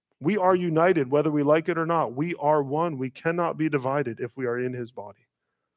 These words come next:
There's a longing for unity in the world, but at the same time, there's, there's nothing that we can be unified around. Paul is not teaching unity for unity's sake.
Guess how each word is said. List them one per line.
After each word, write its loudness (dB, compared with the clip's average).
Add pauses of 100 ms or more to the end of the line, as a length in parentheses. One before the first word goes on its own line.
(1200)
There's -2
a 0
longing 4
for -2
unity 0
in -6
the -4
world, -2
but 2
at -8
the -4
same 2
time, 4
there's, 4 (460)
there's 4
nothing 4 (160)
that 4
we 0
can 0
be 2
unified 4
around. -2 (1500)
Paul 8
is 8
not 6
teaching 0
unity 4
for 0
unity's 2
sake. -2